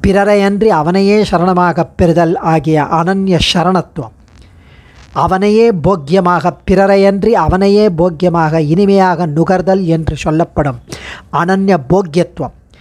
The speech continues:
இந்த மூன்றையும் தோற்றுவித்து அப்படிப்பட்ட மூன்று ஆகாரங்களுக்கும் எதிர்த்தட்டாக தானும் தலைமை, சரண்யத்துவம், அடையும் இடமாதல்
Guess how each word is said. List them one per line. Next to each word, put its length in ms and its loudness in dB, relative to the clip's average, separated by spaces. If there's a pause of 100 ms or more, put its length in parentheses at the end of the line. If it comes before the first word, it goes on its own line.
(140)
இந்த 240 0 (180)
மூன்றையும் 680 2 (360)
தோற்றுவித்து 680 -4 (120)
அப்படிப்பட்ட 880 -4
மூன்று 420 0
ஆகாரங்களுக்கும் 920 -4 (500)
எதிர்த்தட்டாக 880 -2 (100)
தானும் 420 -2 (440)
தலைமை, 460 0 (540)
சரண்யத்துவம், 840 -2 (760)
அடையும் 500 0 (160)
இடமாதல் 640 0